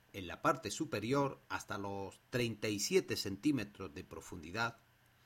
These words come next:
que correspondería a los horizontes inferiores de uno de los ciclos antes mencionados, y a partir de ahí, desde los veintiocho centímetros, empieza otro ciclo,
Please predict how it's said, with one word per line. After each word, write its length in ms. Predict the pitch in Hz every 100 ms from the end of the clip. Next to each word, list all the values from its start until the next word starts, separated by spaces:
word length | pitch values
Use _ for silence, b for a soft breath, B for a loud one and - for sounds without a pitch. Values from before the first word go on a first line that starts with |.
| b b b b
que 140 | 143
correspondería 1080 | 143 135 123 - 120 113 131 180 175 190 - _ -
a 100 | 120
los 180 | 104 110
horizontes 640 | 104 - 180 156 120 180
inferiores 720 | 180 - 127 139 135 135 - -
de 240 | 113 120
uno 320 | 131 180 165 127
de 120 | 110
los 140 | 104
ciclos 640 | - 175 - 139 135 127 - -
antes 480 | 147 151 143 110 104
mencionados, 840 | 156 151 - 113 120 110 110 - - _ _ _ _ b b b b b
y 120 | 139
a 80 | 135
partir 360 | 131 123 202 202
de 140 | 156
ahí, 400 | 151 170 147 - - _ -
desde 460 | 101 120 98 110
los 160 | 101 90
veintiocho 560 | 98 92 - 160 165 135
centímetros, 880 | 110 104 147 113 - 98 98 - - _
empieza 640 | 127 123 - 165 160 123 117
otro 300 | 139 95 90
ciclo, 560 | 151 147 - 117 120